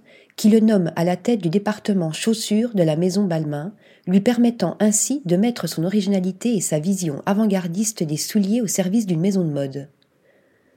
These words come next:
Ses créations s'apparentent à des pièces d'art, issues tout droit d'un jeu vidéo ou d'un scénario de science-fiction,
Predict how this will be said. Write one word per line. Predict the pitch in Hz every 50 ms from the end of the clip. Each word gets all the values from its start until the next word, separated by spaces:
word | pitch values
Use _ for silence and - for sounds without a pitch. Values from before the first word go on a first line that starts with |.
| _ _ _ _ _ _ _ _ _ _ _
Ses | - - - 160
créations | - - 208 214 208 202 - - - 147
s'apparentent | 143 - - 202 202 208 196 180 170 185 180 165 160 -
à | 143
des | 131 151 156
pièces | 156 - - 214 202 196 196 -
d'art, | 151 143 147 151 165 180 196 196 - - - - - _ _ -
issues | 233 226 226 - - - 165 160
tout | - - 240
droit | 226 202 208 220 220 208
d'un | 160 156 156
jeu | 151 147 202 226
vidéo | 196 202 175 165 170 165 170 202 240 - _
ou | 196
d'un | 185 160 170 165
scénario | 165 - 226 214 214 202 196 190 196 190
de | 156 143
science-fiction, | 143 - - 214 202 - - - - - - - 156 156 170 208